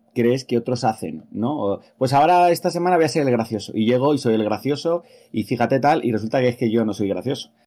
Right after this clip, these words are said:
Estoy forzando algo, entonces, <clears throat> esta semana he sido el gracioso, la siguiente semana voy a ser el duro, y llego, y mira, no te hablo, y, y mantengo la distancia y tal, y la siguiente semana voy a ser,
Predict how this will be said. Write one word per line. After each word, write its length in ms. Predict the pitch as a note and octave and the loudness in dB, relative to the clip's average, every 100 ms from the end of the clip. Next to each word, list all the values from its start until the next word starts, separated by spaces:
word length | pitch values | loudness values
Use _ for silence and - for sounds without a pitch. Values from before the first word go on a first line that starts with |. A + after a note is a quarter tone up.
| _ - | _ -14
Estoy 220 | - B2+ | -2 0
forzando 520 | B2 A2+ B2 A#2+ A#2+ | 2 0 2 4 4
algo, 320 | C3+ C#3+ F3 | 4 4 2
entonces, 340 | D3 A#2 A2 A2 | 2 -2 -2 -2
<clears throat> 180 | F#3 F#3+ | -2 -2
esta 260 | D3+ D#3+ | -2 -2
semana 420 | C#3 D3+ D3 A2+ - | 0 0 2 0 0
he 120 | A#2 | -2
sido 160 | C3 C#3 | 0 2
el 40 | |
gracioso, 340 | C#3+ D#3 E3 | 2 0 -2
la 140 | - C#3+ | 0 0
siguiente 320 | E3 E3+ E3 | 0 0 0
semana 240 | D3+ D#3+ | -2 2
voy 100 | D3+ | 2
a 40 | C#3 | 2
ser 160 | C#3+ | 2
el 100 | B2 | 2
duro, 300 | G#2+ A2 F#2 - _ - | 2 2 0 -6 _ -8
y 100 | G2+ | 0
llego, 460 | A2+ B2+ C3 C#3+ | 4 6 6 4
y 80 | B2+ | 4
mira, 240 | G#2+ A2 G#2 | 2 0 -2
no 80 | |
te 80 | G2+ | 0
hablo, 540 | G#2 G#2 G#2+ G#2+ A2 G#2+ | 0 2 2 2 4 4
y, 200 | G#2 G2+ | 2 0
y 100 | A2 | -4
mantengo 340 | G2+ G2 G2 | -4 -4 -4
la 60 | F#2+ | -4
distancia 640 | G2+ - G#2+ G#2+ G#2+ A2 | -4 -2 0 0 -2 -4
y 60 | G2+ | -4
tal, 120 | A2 - | -4 -2
y 80 | C#3 | -2
la 80 | |
siguiente 240 | B2+ D3+ E3 | 0 -2 -4
semana 280 | D#3+ E3 D#3 | -4 -2 0
voy 100 | D3+ | 0
a 60 | |
ser, 380 | C#3 E3+ F#3+ E3+ | 2 0 0 -4